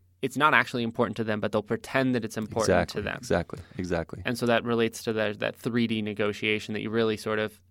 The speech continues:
Speaker 1: uh, in these situations, if you can, understand what the actual things that your, um, person you're coming into really values.
Speaker 2: Yeah, exactly. And so, so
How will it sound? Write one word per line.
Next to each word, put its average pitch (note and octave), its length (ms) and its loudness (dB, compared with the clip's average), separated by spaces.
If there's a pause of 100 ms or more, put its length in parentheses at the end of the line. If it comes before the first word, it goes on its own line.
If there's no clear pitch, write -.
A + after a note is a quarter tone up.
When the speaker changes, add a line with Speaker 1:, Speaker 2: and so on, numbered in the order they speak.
Speaker 1:
uh, A2+ 140 -4 (140)
in A#2 140 -4
these G#2+ 140 -6
situations, G#2+ 500 -8
if G#2+ 100 -10
you G#2+ 80 -8
can, A2+ 320 -2
understand A2 640 -6
what G#2+ 180 -6
the A#2 120 -6
actual G#2+ 600 0 (380)
things A2+ 300 2
that G#2+ 80 -8
your, G#2+ 420 -6
um, G#2+ 300 -10 (380)
person G#2+ 320 -4
you're G#2+ 100 -8
coming G#2+ 280 -10
into G#2 240 -8
really G2+ 260 -4
values. - 420 -6 (240)
Speaker 2:
Yeah, A#2+ 160 2
exactly. G#2+ 320 0
And G#2+ 120 -6
so, A2 180 4 (320)
so A#2+ 260 4